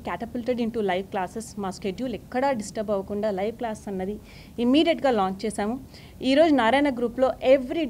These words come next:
day టెన్ థౌజండ్ లైవ్ క్లాసెస్ జరుగుతున్నాయండి. టెన్ థౌజండ్ లైవ్ క్లాస్ జరుగుతున్నాయి. That's the beauty. And there are literally sixty-seven point eight crore cumulative minutes of live classes that have been conducted so far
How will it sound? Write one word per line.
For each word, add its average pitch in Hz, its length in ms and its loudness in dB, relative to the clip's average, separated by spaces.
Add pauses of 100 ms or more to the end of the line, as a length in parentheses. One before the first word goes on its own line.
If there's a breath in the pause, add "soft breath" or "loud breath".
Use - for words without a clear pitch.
day 254 100 4 (280)
టెన్ 285 180 2 (180)
థౌజండ్ 277 460 4
లైవ్ 233 220 0
క్లాసెస్ 226 340 -4
జరుగుతున్నాయండి. 165 580 -8 (280)
టెన్ 254 180 0 (160)
థౌజండ్ 208 400 0
లైవ్ 190 180 -2
క్లాస్ 196 260 -6
జరుగుతున్నాయి. 190 460 -6 (480 loud breath)
That's 226 300 2
the 277 60 6 (100)
beauty. 214 300 -2 (220)
And 254 120 2 (120)
there 214 220 2
are 302 80 -2 (680 loud breath)
literally 302 420 0 (180)
sixty-seven 285 600 -2 (120)
point 247 240 0 (240)
eight 285 200 -2 (240)
crore 254 260 4 (140)
cumulative 302 640 2
minutes 254 300 0
of 233 120 -8
live 214 300 0
classes 220 360 -6
that 202 200 -8
have 196 200 -6
been 208 120 -2 (100)
conducted 190 420 -6 (480 loud breath)
so 254 160 8
far 214 300 0